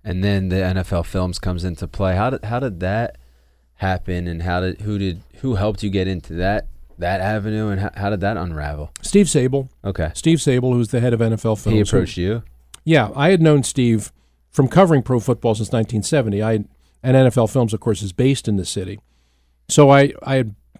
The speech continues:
Speaker 2: met Steve many times. Uh, we knew each other. Um, and in nineteen ninety-six,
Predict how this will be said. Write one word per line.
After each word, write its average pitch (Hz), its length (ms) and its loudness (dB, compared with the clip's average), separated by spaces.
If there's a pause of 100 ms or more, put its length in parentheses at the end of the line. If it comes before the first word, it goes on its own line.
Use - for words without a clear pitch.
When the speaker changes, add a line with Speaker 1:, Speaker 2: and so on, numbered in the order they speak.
(720)
Speaker 2:
met 131 280 6
Steve 120 320 2
many 113 220 2
times. 104 640 -2 (400)
Uh, 110 120 -2
we 123 160 4
knew 127 220 6
each 120 180 -2
other. 110 400 0 (140)
Um, 101 440 -8 (1200)
and 123 500 4 (1400)
in 151 140 4
nineteen 190 320 6
ninety-six, 151 680 2